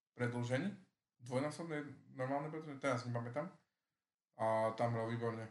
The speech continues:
fakt sa mi páčil. Eh, a celkovo Iskra sa mi páčila, eh, možno, že Levice tým, že, jak hovoria teraz, majú veľa zápasov, veľa cestovania, nie je to sranda,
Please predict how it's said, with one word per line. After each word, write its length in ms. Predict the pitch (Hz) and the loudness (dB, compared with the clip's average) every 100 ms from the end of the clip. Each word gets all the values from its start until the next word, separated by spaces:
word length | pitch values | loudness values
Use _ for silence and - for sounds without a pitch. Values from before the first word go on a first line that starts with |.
| - | -10
fakt 220 | - 117 | -4 -4
sa 80 | - | -2
mi 100 | 113 | -4
páčil. 380 | 110 127 123 117 110 110 _ _ _ _ _ _ | 2 2 2 -2 -4 -6 _ _ _ _ _ _
Eh, 460 | 113 113 113 113 117 - | -4 0 2 4 2 2
a 100 | 120 | 0
celkovo 400 | 123 135 143 131 | 2 4 6 6
Iskra 300 | 135 135 131 | 6 4 2
sa 140 | 123 127 | 4 4
mi 100 | 123 | 4
páčila, 560 | 123 139 131 120 117 | 2 6 8 10 8
eh, 360 | - 87 117 113 - _ _ _ _ _ _ _ _ _ | 4 -4 -6 -8 -12 _ _ _ _ _ _ _ _ _
možno, 280 | 147 139 139 | 4 4 6
že 100 | 139 | 6
Levice 360 | 139 156 151 127 | 8 6 2 0
tým, 220 | 147 139 | 0 2
že, 200 | 127 127 123 - _ _ | 4 4 2 -12 _ _
jak 160 | - 117 | -2 4
hovoria 260 | 127 127 120 | 8 8 8
teraz, 280 | 127 120 113 | 6 4 6
majú 180 | 123 120 | 6 8
veľa 220 | 131 123 | 8 8
zápasov, 560 | 123 123 120 - 120 120 123 - | 6 4 2 2 2 2 0 -4
veľa 220 | 113 127 123 | 2 4 4
cestovania, 640 | - - 127 123 120 120 | 0 0 4 4 6 4
nie 160 | 123 127 | 6 4
je 80 | 117 | 4
to 80 | |
sranda, 640 | 117 127 127 135 120 120 117 | 0 4 4 6 6 6 2